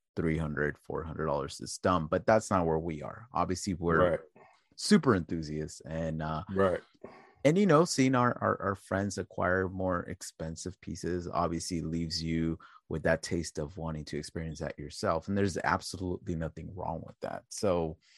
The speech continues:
Speaker 2: Right.
Speaker 1: you know, uh, I, I just hope that the, the people that started following us don't, don't see us deviating from, like, the inexpensive things to the more
Speaker 2: Oh,
Speaker 1: expensive
Speaker 2: nah,
Speaker 1: things and,
Speaker 2: nah.
Speaker 1: and kinda have a feeling towards it,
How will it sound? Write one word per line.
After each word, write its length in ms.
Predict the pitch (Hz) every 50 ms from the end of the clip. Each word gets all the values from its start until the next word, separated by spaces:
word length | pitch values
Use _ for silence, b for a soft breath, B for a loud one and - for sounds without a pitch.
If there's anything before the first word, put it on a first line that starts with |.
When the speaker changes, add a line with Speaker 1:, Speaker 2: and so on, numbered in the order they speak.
| b b b b b -
Speaker 2:
Right. 320 | 80 87 92 92 85 82 - -
Speaker 1:
you 80 | 156 143
know, 280 | 101 90 92 107 117 _ _ - -
uh, 220 | 95 90 87 80 -
I, 280 | - 95 87 60 73 98
I 20 |
just 220 | 92 95 90 - -
hope 220 | 110 107 85 -
that 200 | - 90 82 -
the, 160 | - 92 85
the 160 | - - 95 82
people 340 | - - 101 - 98 90
that 60 | 90 87
started 260 | - - 95 92 82 -
following 540 | - 98 87 87 98 101 95 90 85 82
us 300 | 80 80 85 85 80 85 -
don't, 300 | - 95 87 85 76 - - - -
don't 220 | 98 87 87 87
see 220 | - - 98 92 85
us 80 | 82 -
deviating 560 | - 82 82 82 87 85 85 85 87 87 82
from, 200 | - 78 78 76
like, 160 | 76 76 76 -
the 80 | - 82
inexpensive 580 | 82 82 80 - - - - 82 80 80 78 -
things 240 | - 87 85 82 -
to 80 | - 98
the 100 | 82 80
more 220 | 82 80 76 -
Speaker 2:
Oh, 160 | 170 175 151
Speaker 1:
expensive 260 | 113 98 95 92 92 92 92
Speaker 2:
nah, 0 |
Speaker 1:
things 280 | 92 92 92 92 90 85
and, 160 | 80 78 98
Speaker 2:
nah. 360 | 101 98 95 92 95 92 92
Speaker 1:
and 120 | 98 95 -
kinda 460 | - 104 95 92 87 80 78 78 - _ _ _ _ _ _ _ _ _ _ -
have 140 | - 107 90
a 40 | 82
feeling 380 | - - 123 120 113 104 95 80
towards 340 | - - 64 - - -
it, 120 | 62 58